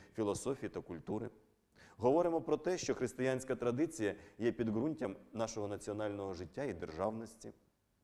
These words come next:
Нашим постійним аргументом, зрештою, є твердження про те, що християнство, християнська церква благотворно впливають на суспільну мораль. Але слова апостола про те, що апостолів та їхніх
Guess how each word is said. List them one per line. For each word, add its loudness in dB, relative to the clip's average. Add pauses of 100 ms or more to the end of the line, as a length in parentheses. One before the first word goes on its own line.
(200)
Нашим -4
постійним -4
аргументом, -4
зрештою, -4 (320)
є 4
твердження 2
про 0
те, -2
що -4
християнство, -4 (300)
християнська -2
церква -2 (500)
благотворно 4
впливають 2
на 0
суспільну -2
мораль. -6 (920)
Але 0
слова 0
апостола -2
про -6
те, -4
що -8
апостолів -6
та -8
їхніх -4